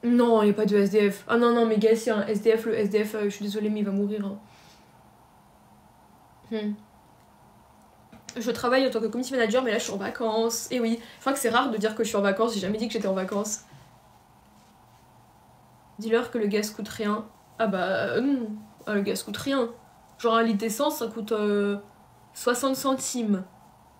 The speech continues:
Après, heureusement que ça coûte soixante centimes, parce que s'il y aurait le, le prix de l'essence de l'Europe, je peux vous dire que, que ça irait très très mal, hein, parce que là, sans essence, c'est mort.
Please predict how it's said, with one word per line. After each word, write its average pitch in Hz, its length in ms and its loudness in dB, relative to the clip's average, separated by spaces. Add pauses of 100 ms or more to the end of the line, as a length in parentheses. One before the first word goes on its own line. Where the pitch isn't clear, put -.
(260)
Après, 220 460 0
heureusement 330 400 6
que 320 60 -2
ça 285 80 2
coûte 285 100 -2
soixante 262 280 -4
centimes, 247 200 0
parce 208 80 -6
que 233 120 -4
s'il 320 180 0
y 294 40 2
aurait 285 120 2
le, 226 260 4 (220)
le 240 100 2
prix - 160 -2
de 269 60 4
l'essence 277 480 -2
de 240 80 0
l'Europe, 226 440 2 (460)
je - 100 -12
peux 254 80 -2
vous 226 120 0
dire 302 260 2
que, 214 960 4
que 226 160 0
ça 226 180 -2
irait 220 180 0
très 254 160 -4
très 269 160 -4
mal, 240 200 2
hein, 208 100 2
parce 208 160 -4
que - 80 -2
là, 269 240 2 (300)
sans 359 460 2
essence, 330 680 0 (460)
c'est 269 380 2
mort. 202 420 0